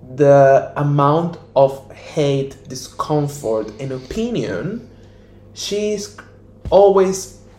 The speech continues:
subject to or creating around her just because she's showing her body.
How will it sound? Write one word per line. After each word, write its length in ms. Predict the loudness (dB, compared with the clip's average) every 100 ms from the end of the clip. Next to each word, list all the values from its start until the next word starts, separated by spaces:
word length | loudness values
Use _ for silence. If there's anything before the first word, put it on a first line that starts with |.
| -20 -20 -10
subject 680 | -6 -4 0 0 -2 -14 -10
to 220 | -6 -4
or 200 | -6 -8
creating 560 | -6 -2 2 4 2 0
around 360 | 0 0 -2
her 100 | -4
just 180 | -8 -8
because 240 | -8 -10 -8
she's 180 | -10 -6
showing 540 | -4 -4 -4 -8 -10
her 100 | -8
body. 360 | -4 -2 -4